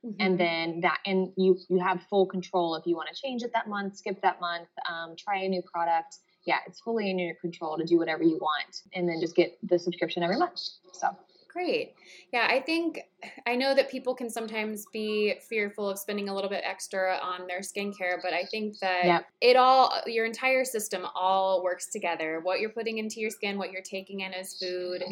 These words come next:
Speaker 1: it all matters and it all either leads to longevity. I know that we can't guarantee how long we're here, but I think
Speaker 2: Sure.
Speaker 1: that there's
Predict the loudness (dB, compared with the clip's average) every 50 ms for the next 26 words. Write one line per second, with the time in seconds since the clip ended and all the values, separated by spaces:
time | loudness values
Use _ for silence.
0 | -6 -8 -8 -6 -4 -4 -2 0 0 0 0 0 0 -2 -4 -8 -14 -18 -14 -10
1 | -6 -4 -4 -2 -2 -2 -2 -4 -4 -4 -6 -8 -10 -10 -12 -10 -8 -6 -4 -4
2 | -2 0 0 -2 -2 -6 -12 _ _ _ -10 -6 -4 0 0 2 2 0 0 -2
3 | -4 -6 -6 -2 0 0 0 0 0 -2 -2 2 4 4 4 6 4 2 0 -2
4 | -4 -4 -4 -2 -2 -4 -4 -4 -4 -6 -6 -8 -8 -8 -6 -6 -6 -6 -8 -10
5 | -8 -6 -6 -8 -8 -10 -10 -6 -4 -2 -2 -4 -4 -8 -14 _ _ _ -10 -8
6 | -8 -8 -10 -10 -10 -12 -12 -12 -10 -6 -4 -2 -2 -2 -4 -4 -4 -4 -2 -2
7 | -4 -6 -10 _ _ _ _ -18 -18 -18 -18 _ _ 2 4 4 6 6 6 6
8 | 6 6 2 -2 -2 0 0 0 -2 -2 -6 -10 -14